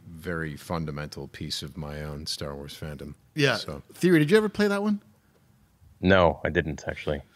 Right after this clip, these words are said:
Speaker 2: So, first of all, you should totally check it out, because the West End Star Wars R P G game is where a lot of the expanded universe lore comes
Speaker 1: That's where
Speaker 2: from.
Speaker 1: it comes from,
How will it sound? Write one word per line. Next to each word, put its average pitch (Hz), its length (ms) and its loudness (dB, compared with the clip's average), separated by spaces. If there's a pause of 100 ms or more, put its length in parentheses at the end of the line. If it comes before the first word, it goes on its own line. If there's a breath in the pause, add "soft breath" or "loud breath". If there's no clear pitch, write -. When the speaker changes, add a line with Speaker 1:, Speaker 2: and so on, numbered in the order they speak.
(120)
Speaker 2:
So, 135 240 -2
first 247 200 -2
of 254 40 2
all, 151 60 4
you 139 100 2
should 131 220 2
totally 175 240 10
check 139 220 0
it 120 80 0
out, 98 200 -2
because 117 500 -4
the 120 180 -6
West 160 360 0
End 160 320 0
Star 147 320 2
Wars 139 220 2
R 131 120 0
P 123 140 -6
G 131 220 0
game 98 340 -2
is 117 160 -4
where 131 160 2
a 120 80 0
lot 131 380 2
of 151 40 0
the 139 100 2
expanded 127 600 0
universe 113 520 -2
lore 120 280 2
comes 147 300 2
Speaker 1:
That's 165 60 0
where 165 80 0
Speaker 2:
from. - 80 -6
Speaker 1:
it - 20 -4
comes 107 200 0
from, 85 240 -6